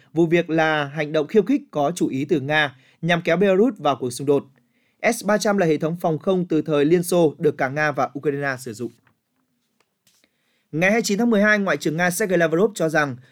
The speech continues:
không có giải pháp thay thế cho thỏa thuận hạt nhân Iran và bất kỳ suy đoán nào cho rằng thỏa thuận này có thể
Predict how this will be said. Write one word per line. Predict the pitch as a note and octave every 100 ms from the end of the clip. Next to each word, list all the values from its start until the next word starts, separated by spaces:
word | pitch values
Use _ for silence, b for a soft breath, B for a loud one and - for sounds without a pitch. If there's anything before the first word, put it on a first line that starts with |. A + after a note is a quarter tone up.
| b
không | - B3 A3
có | F3+ F#3
giải | F3+ D#3
pháp | G#3+ A#3
thay | F#3+
thế | F3+ D#3
cho | F3+ F3
thỏa | C#3
thuận | C3 B2+
hạt |
nhân | C#3 D#3
Iran | D#3 D#3+ D3+ C3+ b b b
và | D3 E3+
bất | G3+ C4
kỳ | - E3+
suy | - F#3
đoán | D#3 F#3
nào | E3
cho | D3 E3
rằng | D#3 C#3+
thỏa | C3 B2+
thuận | C3 C#3
này | C3+ B2
có | C3 C3+
thể | F#3 C3